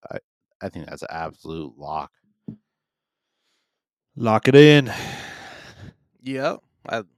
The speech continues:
Speaker 3: I hope so. I hope they can keep that game close, 'cause right now I'm not very confident in the Seahawks this weekend. But, uh, go
Speaker 2: Lock it
Speaker 3: Geno.
Speaker 2: in with lock it out.
Speaker 3: <laughs>
Speaker 1: Lock
Speaker 3: Got
Speaker 1: it up.
Speaker 3: it.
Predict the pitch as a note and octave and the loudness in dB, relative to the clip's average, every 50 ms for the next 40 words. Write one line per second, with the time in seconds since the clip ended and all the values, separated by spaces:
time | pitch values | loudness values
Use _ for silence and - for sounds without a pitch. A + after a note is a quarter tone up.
0 | _ _ _ _ _ _ _ _ _ _ _ _ _ - - B2 D3+ G3 F3+ - | _ _ _ _ _ _ _ _ _ _ _ _ _ -10 -4 -2 -2 -2 -2 -2
1 | D3 C3+ C3+ C3+ C3 C3 C#3 - - C#3+ C3+ C3+ C3+ C#3 B2+ D3 C3+ C3 C#3 C3+ | -4 -4 -2 -2 -2 -4 -4 -2 -4 -4 -4 -6 -8 -6 -6 -6 -4 -4 -6 -8
2 | B2+ - D3+ D3 C3 B2 - - C3 A#2+ A2+ A2+ G2 G#2+ A2+ B2+ A#2 A#2 B2+ B2+ | -8 -6 -4 -4 -4 -4 -6 -8 -10 -10 -10 -10 -12 -10 -10 -10 -10 -8 -8 -8
3 | B2 A#2 A2 A2 A2 G#2 G#2+ A2 A2 A2 A2 A2 A#2 A#2+ A2+ E2+ F#2 A2 B2 A#2+ | -6 -6 -8 -8 -10 -14 _ -16 -14 -12 -10 -8 -8 -8 -10 -10 -10 -10 -10 -8
4 | A#2 A#2+ A#2+ - B2+ A#2+ C3 B2 B2 - G#2+ F#2+ F#2 A2 - - C3+ B2+ G#2+ F#2+ | -8 -8 -8 -8 -8 -8 -8 -8 -10 -10 -10 -12 -12 -14 -12 -10 -8 -8 -8 -8
5 | - - - - G2+ - A2+ G#2 - - G#2 E2+ E2+ - _ _ _ _ _ _ | -12 -14 -18 -18 -16 -14 -12 -12 -12 -12 -12 -14 -14 -18 _ _ _ _ _ _
6 | _ _ _ _ _ - - G#2 G#2 G2+ F#2 E2 - _ _ _ _ _ _ _ | _ _ _ _ _ -8 -6 -6 -6 -6 -8 -10 -12 _ _ _ _ _ _ _
7 | _ _ _ _ _ - G#2+ G#2 A2 B2 B2+ C3+ B2 A#2+ A#2 A2+ A2+ A2+ G#2+ - | _ _ _ _ _ -4 0 0 0 2 2 2 4 4 4 4 2 0 -6 -10
8 | G2+ G2+ A2 A2 G#2+ G#2 - - - F#2+ F#2+ F#2+ F#2+ F#2+ F#2+ - - G#2+ G2 F#2 | -4 0 2 2 2 2 -2 -8 -12 -6 -2 0 2 2 0 0 -4 -4 -2 -2
9 | F2+ F2+ F2 E2+ - _ _ _ _ _ _ _ _ _ _ _ _ _ _ _ | -2 -4 -4 -6 -10 _ _ _ _ _ _ _ _ _ _ _ _ _ _ _
10 | _ _ _ _ _ _ _ - C3+ - - B4 - - - D4 - _ - - | _ _ _ _ _ _ _ -20 -20 -10 -6 -6 -6 -6 -8 -12 -12 _ -18 -20
11 | _ _ _ _ _ _ _ _ _ _ _ _ _ _ _ _ _ _ _ _ | _ _ _ _ _ _ _ _ _ _ _ _ _ _ _ _ _ _ _ _
12 | _ _ _ _ _ - - D#2 E2 E2+ - A#2 A2+ A#2 F2+ E2+ - | _ _ _ _ _ -16 -14 -12 -10 -8 -8 -6 -6 -6 -6 -8 -10